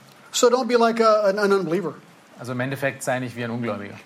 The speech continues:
Speaker 1: Who's just kind of taken over by lust.
Speaker 2: Der sich, äh, schnell von Lust und von Leidenschaft einnehmen lässt.
Speaker 1: And that is characteristic of people who don't know God.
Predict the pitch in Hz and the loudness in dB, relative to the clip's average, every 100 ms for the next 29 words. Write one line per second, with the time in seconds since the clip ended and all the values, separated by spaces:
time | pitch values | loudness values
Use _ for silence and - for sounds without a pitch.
0 | - 214 202 151 190 202 - - 202 190 | 0 0 0 0 2 0 -2 0 0 0
1 | - 196 202 202 190 175 170 180 208 175 | 0 0 2 0 2 2 2 0 -2 0
2 | 165 - - - - 127 117 113 131 123 | 0 0 -4 -6 -6 -6 -4 -6 -4 -2
3 | 113 - 135 147 156 151 131 123 131 139 | -4 -4 0 0 0 -4 -4 -4 -4 -4
4 | - 131 120 117 117 113 110 120 147 151 | -8 -10 -10 -8 -8 -6 -2 0 0 -4
5 | 127 117 - - 135 135 120 110 104 107 | -4 -4 -6 -6 -4 -4 -6 -8 -8 -10
6 | - - - - 214 214 214 208 220 233 | -10 -16 -18 -2 2 4 2 2 4 4
7 | 226 226 - 208 214 214 214 208 185 202 | 2 0 0 0 0 0 0 0 -2 -2
8 | 190 196 180 185 170 196 147 123 | -2 -2 2 0 2 0 -2 -10